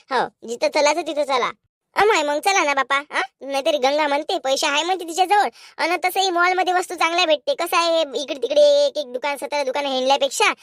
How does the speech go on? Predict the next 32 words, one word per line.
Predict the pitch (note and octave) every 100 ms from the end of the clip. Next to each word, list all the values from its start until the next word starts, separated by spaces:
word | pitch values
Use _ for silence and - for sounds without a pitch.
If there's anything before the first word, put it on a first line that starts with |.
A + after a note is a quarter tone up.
| - -
आपण | C4 D4+
पुरा | D4 D#4
लाटच्या | C#4 D4+ C#4+ D4+
लाट | D4+
तिथं | C#4+ E4
मावून | D#4 F4
जातो | E4 D#4
मॉलमध्ये, | D#4+ E4 E4+ F#4 F4 - _
मस्त | C4+ D4 E4
मजाही | C4+ C4 E4
होते, | E4 E4 E4+
मनोरंजनही | C#4+ C#4 D4+ D4+ E4+ F#4
होते | F4 F4
आणि | F4+
सगळं | E4 F4 F4+
काही | F4+
होते, | F4 D4+ D4+ - _ -
खा | D4+
प्यायलाही | E4 E4 E4+
भेटते | D4+ -
तिथं, | D4+ C4 D4 - -
हा? | G4+ G4+ _ -
आणि | B3+
सगळ्या | C#4+ E4+
वस्तूही | F4 F#4+ G#4
भेटते, | E4+ E4+ E4+
इथे | D4 E4+
तिथं | D#4+
भटकायला | D4+ C4+ E4+ E4+
गरजही | F4+ G4 F4+
नाही | E4+ D#4
पडत. | D4+